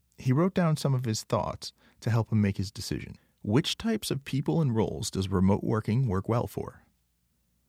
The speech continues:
Seems to work well for people who have clear tasks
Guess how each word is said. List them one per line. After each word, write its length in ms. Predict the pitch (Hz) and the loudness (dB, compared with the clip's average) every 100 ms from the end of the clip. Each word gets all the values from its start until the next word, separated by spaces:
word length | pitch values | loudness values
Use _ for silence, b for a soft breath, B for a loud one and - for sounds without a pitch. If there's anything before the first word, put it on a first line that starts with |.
| b b b - | b b b -8
Seems 300 | - 202 240 | 0 0 2
to 80 | 240 | 2
work 180 | 214 | 4
well 240 | 147 113 113 | 4 2 0
for 100 | 107 | 0
people 340 | - 110 107 | 0 2 2
who 140 | - 95 | 0 0
have 300 | 90 73 - | 0 -4 -8
clear 320 | - 143 202 | 0 4 4
tasks 600 | - 101 - - - | 0 -4 -4 -8 -10